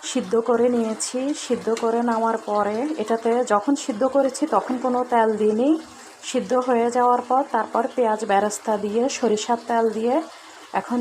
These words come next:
এটাকে কড়াইয়ের মধ্যে নাড়তে থাকবো। নাড়তে নাড়তে একদম যখন শুকিয়ে কালো হয়ে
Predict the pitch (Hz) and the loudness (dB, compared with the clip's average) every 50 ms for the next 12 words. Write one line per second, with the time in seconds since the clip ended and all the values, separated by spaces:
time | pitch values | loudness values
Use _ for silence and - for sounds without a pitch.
0 | 233 220 233 226 220 226 262 262 247 240 - 208 190 196 196 214 214 226 226 233 | -2 -2 -2 -4 -4 -2 0 0 0 0 2 2 4 4 4 4 2 0 0 0
1 | 220 - - 247 269 302 302 254 208 196 - - 202 190 - 196 196 160 - 185 | 0 -2 0 2 2 4 4 4 2 0 -2 -2 -2 -2 0 -2 -4 -4 -2 -4
2 | 180 196 214 220 220 - 240 226 220 220 214 - - 214 196 196 190 190 190 185 | -2 0 -2 -2 -2 -2 -2 0 0 -2 -4 -4 -4 -4 -4 -4 -4 -8 -8 -4
3 | 233 247 254 269 285 277 262 233 214 - 262 262 262 - - - 233 240 - 254 | -2 0 2 2 2 2 2 0 0 0 0 -2 -2 -2 -2 -4 -4 -4 -2 -2
4 | 254 262 262 - 220 196 190 208 214 214 247 254 254 254 | 0 0 0 2 2 2 2 2 0 0 0 0 2 0